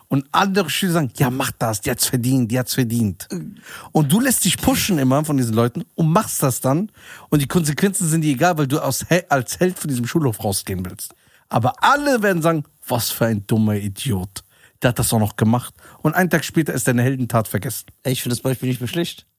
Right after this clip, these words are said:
Speaker 1: Und so bist du bei jedem Prinzip.
Speaker 2: Ey, das Beispiel ist schle-, nicht schlecht.
Speaker 1: Ja.
Speaker 2: Äh, aber wenn ich jetzt, sagen wir mal, meine Frau kocht nicht und
Speaker 1: Ja.
Speaker 2: ich esse ihren Wellensittich.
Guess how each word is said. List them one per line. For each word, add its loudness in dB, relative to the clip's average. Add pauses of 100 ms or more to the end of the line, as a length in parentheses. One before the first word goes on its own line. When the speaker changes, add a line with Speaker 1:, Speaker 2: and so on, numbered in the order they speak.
(120)
Speaker 1:
Und 0
so 4
bist 2
du -2
bei 2
jedem 2
Prinzip. -4 (380)
Speaker 2:
Ey, -6
das -10
Beispiel -10
ist -2
schle-, -2
nicht -2
schlecht. -2
Speaker 1:
Ja. 4 (460)
Speaker 2:
Äh, 2 (580)
aber 4 (120)
wenn 0
ich 0
jetzt, 0
sagen 0
wir -2
mal, -2
meine -2
Frau 0
kocht -2
nicht -4 (100)
und 2
Speaker 1:
Ja. 2
Speaker 2:
ich -2
esse 0
ihren 2
Wellensittich. -2